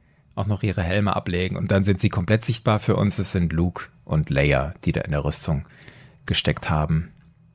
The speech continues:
Und Han sagt noch diesen <laughs> Satz zu dem Aufseher, als der Aufseher fragt, „Ey, was seid ihr denn für eine Sorte Unterhändler?“,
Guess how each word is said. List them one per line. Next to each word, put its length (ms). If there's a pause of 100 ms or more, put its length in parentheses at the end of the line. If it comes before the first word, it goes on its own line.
(720)
Und 180
Han 380 (100)
sagt 300
noch 140
diesen 360 (320)
<laughs> 300
Satz 360
zu 100
dem 160
Aufseher, 640
als 180
der 140
Aufseher 400
fragt, 440
„Ey, 220
was 180
seid 280
ihr 100
denn 180
für 160
eine 120
Sorte 400
Unterhändler?“, 760